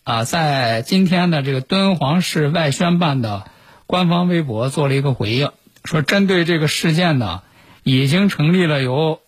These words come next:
执法、文旅、公安、自然旅游等等部门组成的这个联合调查组，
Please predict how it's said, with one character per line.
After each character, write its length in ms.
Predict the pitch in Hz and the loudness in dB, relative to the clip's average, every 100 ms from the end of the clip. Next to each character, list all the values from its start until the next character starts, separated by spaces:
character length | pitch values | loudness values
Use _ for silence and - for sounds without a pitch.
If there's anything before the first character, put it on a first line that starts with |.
| - | -10
执 280 | - 165 180 | -2 0 0
法、 500 | 120 92 95 117 131 | -2 -6 -4 -2 -2
文 400 | 120 120 160 170 | -2 0 2 2
旅、 360 | 120 92 104 123 | 0 -4 -4 -4
公 300 | 185 180 175 | -2 0 0
安、 340 | 170 175 175 - _ _ _ | 0 -2 -4 -10 _ _ _
自 300 | - - 202 | -10 -4 -2
然 300 | 160 156 180 | 0 0 0
旅 160 | 156 110 | -2 -4
游 340 | 98 117 160 | -4 -2 -2
等 260 | 156 123 190 | 0 0 2
等 200 | 151 127 | 0 -2
部 140 | 156 | -2
门 260 | 131 113 147 | -2 -2 -2
组 260 | - 120 | -4 -6
成 200 | 104 127 | -2 0
的 100 | 160 | 0
这 120 | 156 147 | 0 0
个 140 | 123 | -2
联 240 | 113 143 | 0 0
合 160 | 185 160 | 0 -2
调 180 | 165 131 | 0 -2
查 220 | - 143 | -4 -8
组， 400 | 143 101 90 - | -10 -12 -14 -14